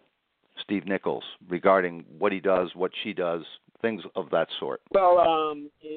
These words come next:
Speaker 2: early on in the initiation, uh, the, uh, investigation, these, uh, these first interviews,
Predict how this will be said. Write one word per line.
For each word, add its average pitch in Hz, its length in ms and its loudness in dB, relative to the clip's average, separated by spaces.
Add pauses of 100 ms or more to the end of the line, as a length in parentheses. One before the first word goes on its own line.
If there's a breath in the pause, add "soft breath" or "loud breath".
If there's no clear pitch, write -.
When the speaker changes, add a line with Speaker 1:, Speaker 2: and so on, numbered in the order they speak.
(280)
Speaker 2:
early 196 240 0
on 165 240 -2
in 131 140 -12
the 120 60 -20
initiation, 113 680 -14
uh, 110 140 -12 (160)
the, 110 300 -10
uh, 104 180 -4
investigation, 107 840 -6
these, 104 280 -12 (100)
uh, 101 260 -4
these 107 200 -6 (100)
first 147 380 4
interviews, 107 720 -8